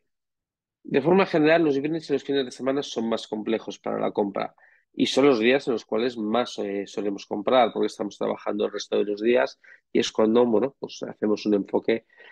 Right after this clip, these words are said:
eh, mayor para, para poder comprar. Y es más complejo, eh, y, y se juntan varias, eh, varias razones. Al final, incluso en establecimientos pequeños como un mercado,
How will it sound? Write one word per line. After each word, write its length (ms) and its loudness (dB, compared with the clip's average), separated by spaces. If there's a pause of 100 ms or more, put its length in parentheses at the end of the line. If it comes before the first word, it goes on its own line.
(220)
eh, 440 4
mayor 420 4
para, 360 2
para 200 0
poder 220 -2
comprar. 320 -6
Y 80 0
es 100 -2
más 180 -4
complejo, 600 -2 (240)
eh, 240 -12
y, 400 -6
y 40 -6
se 120 -10
juntan 380 2
varias, 380 0
eh, 120 -10
varias 420 -4
razones. 560 -8 (760)
Al 160 0
final, 560 2 (240)
incluso 600 -6
en 200 0
establecimientos 680 -4
pequeños 360 -2
como 180 2
un 80 -2
mercado, 540 0